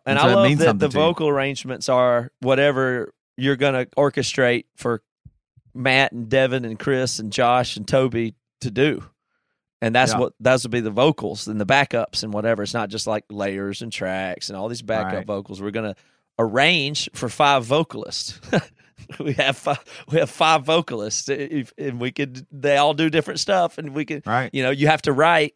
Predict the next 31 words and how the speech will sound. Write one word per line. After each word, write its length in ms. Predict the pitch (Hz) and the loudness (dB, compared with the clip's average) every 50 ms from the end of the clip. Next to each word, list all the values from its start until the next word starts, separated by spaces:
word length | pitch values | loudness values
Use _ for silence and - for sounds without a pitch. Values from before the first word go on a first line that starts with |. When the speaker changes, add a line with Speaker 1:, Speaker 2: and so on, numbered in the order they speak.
| _ - | _ -6
Speaker 1:
these 220 | 139 139 135 - | -6 -4 -4 -4
things 240 | - 147 139 135 117 | -4 -4 -6 -4 -4
in 80 | 139 131 | -4 -2
a 40 | 120 | 0
way 360 | 117 143 160 156 139 131 131 | 2 2 4 4 4 2 2
that 120 | 117 113 120 | 0 0 0
we'll 140 | 127 131 | 0 0
be 80 | 123 131 | 0 0
able 140 | 127 123 127 123 | -2 -2 -4 -8
to 100 | - - | -10 -8
perform. 480 | - 127 - - 180 175 151 98 85 - _ _ _ _ _ _ _ _ _ | -8 -8 -4 -2 -4 -4 -4 -6 -10 -14 _ _ _ _ _ _ _ _ _
So 280 | - - 113 107 98 101 | -8 -4 -4 -4 -4 -2
don't 240 | 98 127 131 135 131 | -2 -2 -2 -2 -2
give 140 | 143 143 | -2 -2
me 160 | 139 143 143 143 | -2 -2 -2 -2
any 160 | 135 131 131 | -2 -2 -2
hard 400 | 123 - 143 143 147 147 139 - | 2 4 4 6 6 4 2 0
assi-, 300 | 135 131 - - 156 - - | -2 -4 -2 -2 -4 -4 -4
vocal 420 | 131 107 143 139 156 156 - 120 123 | -8 0 2 2 2 2 0 -4 -4
assignments 480 | 117 - - 127 117 117 117 113 - | -4 -2 -2 -2 -4 -4 -6 -10 -10
during 220 | 123 127 127 127 123 | -6 -4 -4 -4 -4
a 60 | 120 | -2
hard 260 | - 131 127 123 110 | 0 0 0 0 -2
guitar 320 | - 113 - - 160 151 - | -6 -8 -2 0 0 0 0
part 320 | - 98 90 95 - _ | -4 -6 -6 -6 -8 _
is 140 | - 104 98 | -12 -8 -6
all 160 | 101 95 101 | -4 -4 -4
I'm 120 | 98 95 98 | -4 -6 -8
asking. 340 | 90 95 92 - _ - _ _ _ _ _ _ _ 143 113 | -12 -12 -14 -16 _ -20 _ _ _ _ _ _ _ -14 -10
Speaker 2:
Heard 160 | 107 101 95 | -10 -10 -8
that. 240 | 98 101 98 95 - | -8 -10 -10 -10 -12